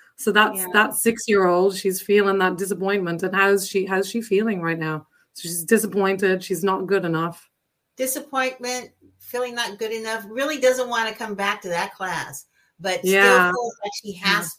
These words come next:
Speaker 2: to because, I don't know, something's driving her. I
Speaker 1: Mm.
Speaker 2: never did figure out why.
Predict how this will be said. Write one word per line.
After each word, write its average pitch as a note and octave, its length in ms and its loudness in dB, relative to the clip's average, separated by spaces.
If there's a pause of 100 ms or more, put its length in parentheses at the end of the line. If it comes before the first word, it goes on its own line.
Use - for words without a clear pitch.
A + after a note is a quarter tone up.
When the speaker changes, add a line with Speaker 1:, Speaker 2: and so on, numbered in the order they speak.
(220)
Speaker 2:
to G3+ 340 -4
because, F#3 960 -8 (680)
I G3+ 120 -6
don't G3+ 100 -4
know, F3 160 -4
something's G3+ 380 -8
driving D#3+ 340 -8
her. E3 100 -8
I D#3+ 60 -6
Speaker 1:
Mm. F3+ 40 -8
Speaker 2:
never G3 140 -10
did F#3 160 -12
figure F3 220 -10
out D#3 160 -8
why. F3+ 160 -4